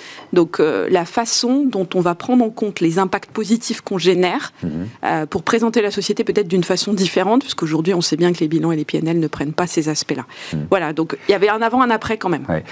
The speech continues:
Speaker 2: Si on vous a réunis, parce que jusqu'à présent, on, on, on avait un, un ou une chef d'entreprise, euh, en solo, c'est, on, on, on, on s'était dit avec Joséphine Dacoury, la, la programmatrice, la productrice de l'émission, que c'était intéressant de confronter les expériences.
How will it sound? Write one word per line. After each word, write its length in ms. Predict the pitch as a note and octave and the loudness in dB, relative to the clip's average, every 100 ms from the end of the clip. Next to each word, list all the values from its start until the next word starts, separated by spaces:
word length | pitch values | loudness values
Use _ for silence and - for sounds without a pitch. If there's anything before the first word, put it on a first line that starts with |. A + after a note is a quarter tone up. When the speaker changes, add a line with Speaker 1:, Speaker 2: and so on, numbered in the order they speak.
| - | -2
Speaker 2:
Si 140 | - | 2
on 60 | F#3 | 4
vous 180 | E3+ D#3 | 6 6
a 60 | |
réunis, 360 | C3+ B2+ C#3 C#3 | 6 6 6 4
parce 100 | - | 4
que 80 | A2+ | 2
jusqu'à 160 | - | 2
présent, 360 | G#2+ A#2 B2 B2 | 2 2 4 4
on, 560 | G2+ F#2 F2+ F#2+ F2 | 6 4 4 4 2
on, 40 | G2 | 4
on 60 | |
avait 320 | F#2+ F#2 G#2+ G2+ | 4 4 4 6
un, 100 | F#2+ | 4
un 240 | F2+ G#2+ | 4 4
ou 80 | G#2+ | 4
une 60 | |
chef 200 | G#2 G#2+ | 4 2
d'entreprise, 540 | G2+ F#2+ G2+ - A2+ G2+ | 2 2 0 4 4 6
euh, 180 | F#2 F2 - - | 4 4 -2 -4
en 240 | F#2+ - A#2 | -2 0 2
solo, 240 | D3 G3 | 4 4
c'est, 320 | - A#2 A2+ C3 | 4 2 2 2
on, 60 | B2+ A#2+ | 2 4
on, 160 | A#2+ A#2 | 2 4
on, 180 | A#2+ A2+ | 2 2
on 60 | |
s'était 280 | B2 B2 C3+ | 2 2 4
dit 140 | B2+ C#3 | 4 4
avec 140 | A2 | 4
Joséphine 360 | A2 G#2+ A#2+ A#2 | 4 2 2 4
Dacoury, 300 | G2+ A2+ A2+ | 4 4 4
la, 200 | F#2+ E2 - - | 4 2 -4 -2
la 160 | G2 F#2 | 2 2
programmatrice, 540 | F2+ G#2+ G#2 G2 A#2 | 4 2 2 0 0
la 80 | - | 0
productrice 360 | - G2+ - G#2+ | 2 0 2 4
de 60 | |
l'émission, 220 | G2+ G#2 G#3+ | 4 4 0
que 80 | |
c'était 100 | - | 2
intéressant 460 | B2 A#2+ C#3 C3+ G#3+ | 2 4 2 2 0
de 80 | F3 | 0
confronter 420 | D3+ - D3+ G3+ | 0 2 2 4
les 160 | D3 C3 | 4 4
expériences. 400 | B2+ C3 B2 | 2 2 2